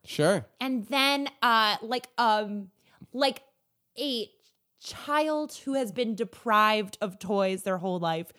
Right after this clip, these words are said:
Speaker 2: released into F A O Schwartz, I will drink a full twelve pack of LaCroix in the span of twenty-four hours.
Speaker 1: Oh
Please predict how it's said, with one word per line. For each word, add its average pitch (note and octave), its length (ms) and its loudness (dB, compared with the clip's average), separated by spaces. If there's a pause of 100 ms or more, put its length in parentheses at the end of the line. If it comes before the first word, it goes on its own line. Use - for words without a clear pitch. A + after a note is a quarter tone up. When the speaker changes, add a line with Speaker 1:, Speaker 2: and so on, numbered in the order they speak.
(200)
Speaker 2:
released G3 460 -2
into G3+ 220 -2
F F3+ 140 -6
A E3 140 2
O D#3+ 100 2
Schwartz, - 600 -2 (580)
I A3+ 220 4
will A#3 400 -2
drink A3 640 -6 (340)
a A3 180 -4 (320)
full C#4 300 4
twelve G#3 400 6
pack F3 380 0
of F3+ 140 -4
LaCroix E3 540 0
in F#3+ 160 -2
the D#3+ 60 -4
span F3+ 340 -2
of E3+ 140 -6 (200)
twenty-four - 420 -6
hours. - 500 -8
Speaker 1:
Oh - 140 -12